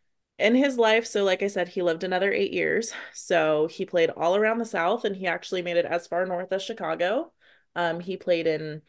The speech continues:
house parties, he played at juke joints, he would,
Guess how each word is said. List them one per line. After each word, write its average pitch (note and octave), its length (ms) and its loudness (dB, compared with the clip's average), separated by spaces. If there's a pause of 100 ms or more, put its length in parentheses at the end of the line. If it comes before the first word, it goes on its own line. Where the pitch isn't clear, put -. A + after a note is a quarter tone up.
(320)
house A#3 360 0
parties, G#3 480 -2
he F3 80 -6
played D#3+ 220 -4
at - 140 -4
juke F#3+ 200 -2
joints, F3 360 -4
he F3 100 -6
would, D3 360 -4